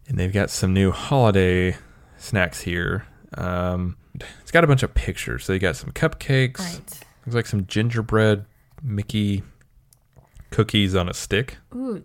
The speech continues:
Speaker 2: it's gingerbread pops.
Speaker 1: Okay, yeah, gingerbread
Speaker 2: Yep.
Speaker 1: pops galore is what it says.
Speaker 2: Gingerbread cupcake.
Speaker 1: Hot.
Speaker 2: Um,
Speaker 1: Oh, this looks good. It says a hot
Speaker 2: Ooh.
Speaker 1: cocoa.
Speaker 2: With marshmallows? Is that what you're looking at?
Speaker 1: Yeah, it's got, like, whipped cream on it and
Speaker 2: Yeah.
Speaker 1: stuff. So.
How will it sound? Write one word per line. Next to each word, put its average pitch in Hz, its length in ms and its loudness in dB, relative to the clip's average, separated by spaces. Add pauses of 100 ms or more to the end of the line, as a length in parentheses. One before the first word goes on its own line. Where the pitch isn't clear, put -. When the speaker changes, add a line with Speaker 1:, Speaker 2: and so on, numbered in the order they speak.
(120)
Speaker 2:
it's 185 220 -4
gingerbread 208 600 0
pops. - 340 -6
Speaker 1:
Okay, 110 260 6
yeah, 92 60 4
gingerbread 123 380 6
Speaker 2:
Yep. 95 80 4
Speaker 1:
pops 113 240 6
galore 135 680 4
is 127 60 2
what 123 120 -2
it - 80 -6
says. 214 100 0
Speaker 2:
Gingerbread 214 380 4
cupcake. 220 1000 -2 (720)
Speaker 1:
Hot. 190 360 4
Speaker 2:
Um, 185 340 0
Speaker 1:
Oh, - 120 6
this 90 180 4
looks 92 180 -2
good. 85 140 -2
It 90 60 0
says 110 240 4
a 98 320 4 (600)
hot 185 240 4
Speaker 2:
Ooh. 180 140 2
Speaker 1:
cocoa. 113 760 6 (360)
Speaker 2:
With 175 220 -2
marshmallows? 202 640 -2
Is 131 80 -12
that - 100 -2
what - 80 -4
you're 190 80 -4
looking 220 220 -8
at? 247 160 -8
Speaker 1:
Yeah, 104 360 4
it's 95 100 -4
got, 98 120 0
like, 160 80 0
whipped 170 200 2
cream 87 160 2
on 82 80 0
it - 20 -2
and 156 80 -2
Speaker 2:
Yeah. 156 60 -6
Speaker 1:
stuff. 95 320 -4
So. - 220 -6